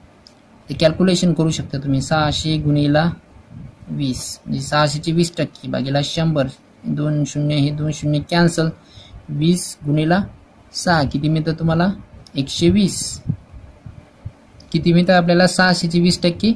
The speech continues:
एकशे वीस. म्हणजेच काय करायचं आता आपल्याला? सहाशे वीस टक्के घटवायचे आहेत, म्हणजे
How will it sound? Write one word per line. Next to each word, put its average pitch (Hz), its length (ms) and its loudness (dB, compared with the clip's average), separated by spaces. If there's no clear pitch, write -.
एकशे 196 360 0
वीस. 190 320 2
म्हणजेच 143 320 4
काय 180 160 4
करायचं 180 360 4
आता 180 100 4
आपल्याला? 185 240 0
सहाशे 185 720 0
वीस 180 280 2
टक्के 180 260 0
घटवायचे 180 600 4
आहेत, 156 100 -2
म्हणजे 160 280 2